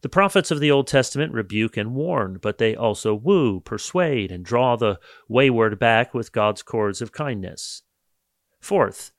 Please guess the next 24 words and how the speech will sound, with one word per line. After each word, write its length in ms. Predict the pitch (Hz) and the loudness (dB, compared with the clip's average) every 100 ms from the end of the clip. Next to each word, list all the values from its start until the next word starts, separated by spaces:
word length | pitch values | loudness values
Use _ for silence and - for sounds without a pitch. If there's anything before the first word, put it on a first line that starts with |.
| _ _ _ _ | _ _ _ _
never 540 | 113 180 240 269 247 | -2 0 4 4 4
offer 380 | 151 160 - 160 | 4 2 0 -2
grace 600 | 127 107 117 123 - - - | -4 0 2 2 -2 -8 -8
and 160 | 117 | -8
mercy. 560 | 104 104 - - - _ _ _ _ _ _ _ - _ | -4 -4 -4 -10 -14 _ _ _ _ _ _ _ -20 _
The 80 | 165 | -2
good 240 | 262 269 | -2 2
prophets 380 | 208 165 147 - | 4 4 2 -2
in 80 | 131 | 0
the 40 | |
Bible 320 | 117 110 165 | 2 4 2
offer 320 | 175 131 - | 2 2 2
the 120 | 123 117 | -4 -6
same 380 | - 135 131 | -4 -4 -2
basic 380 | 120 120 - 117 | -2 -2 -2 -6
message 380 | 113 110 113 101 | -2 -2 -4 -6
to 100 | 123 | -4
God's 260 | 113 113 - | 0 0 0
people: 360 | 190 - - - | -4 -4 -10 -8
repent, 420 | 104 98 110 - | -8 -4 -6 -6
return, 480 | 185 190 127 110 117 | -6 -2 -2 -2 -4
and 80 | 120 | -4
be 120 | 110 | -2
redeemed. 500 | 117 127 113 87 90 | -2 -2 -2 -6 -16